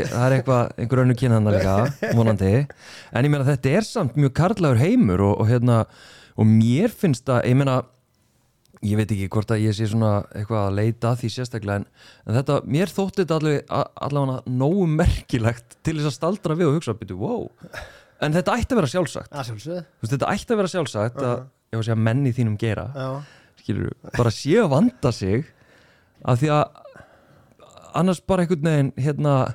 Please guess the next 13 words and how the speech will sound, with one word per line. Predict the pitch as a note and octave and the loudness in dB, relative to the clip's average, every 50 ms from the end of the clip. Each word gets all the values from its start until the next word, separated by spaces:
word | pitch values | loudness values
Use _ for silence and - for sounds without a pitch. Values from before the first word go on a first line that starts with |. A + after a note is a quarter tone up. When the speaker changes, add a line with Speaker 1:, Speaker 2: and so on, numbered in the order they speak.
| - - - - - - - - - _ | -10 -16 -20 -20 -20 -20 -20 -20 -20 _
Speaker 1:
æ, | _ - A2 C3 | _ -2 -2 -2
skilurðu, | B2 B2 C3+ A#2+ G#2 | 0 0 0 2 2
annars | B2 C3 B2+ B2 | 2 2 2 2
nærum | D3 D3 D#3+ G3 A#3 B3 A#3+ G#3 E3 | 0 0 2 0 0 0 0 0 0
við | C#3 A#2+ | 0 0
bara | - C#3 C3 B2 A#2+ A#2 A#2 A2+ A2+ A2+ A2+ A#2 A#2+ G#2+ E2+ E2+ - | 0 2 4 4 4 4 2 2 2 0 0 0 -2 -2 -4 -6 -4
karlrembuna | - D#3+ F#3 F#3+ G3 G3+ E3 C3 A#2+ B2 A2+ A2 A2 G#2 G2+ G2+ G#2 | -2 -2 -2 0 0 0 0 0 2 2 2 2 2 2 2 2 2
og, | G#2 G#2+ A2 A#2 - - - - - | 2 2 2 0 0 -2 -6 -8 -8
og | - - A2 A#2 | -8 -8 -2 0
viðhöldum | C#3+ E3+ A3 A3+ G#3+ G3+ D#3+ C3+ - C#3+ C3 D3 | 2 2 4 4 2 2 0 -2 -2 -2 0 2
viðbjóðunum. | G3 A#3 - - C#3+ A2+ F#2 E2+ F#2 B2+ E3 | 0 0 0 0 0 0 0 0 0 0 0
Speaker 2:
Al-, | D3+ D#3+ F3 E3 | -2 -2 -4 -6
algjörlega. | D#3+ D#3+ F#3 E3 C#3 B2 C3 C#3+ D#3 D3 | -6 -4 -4 -4 -2 -4 -4 -8 -10 -14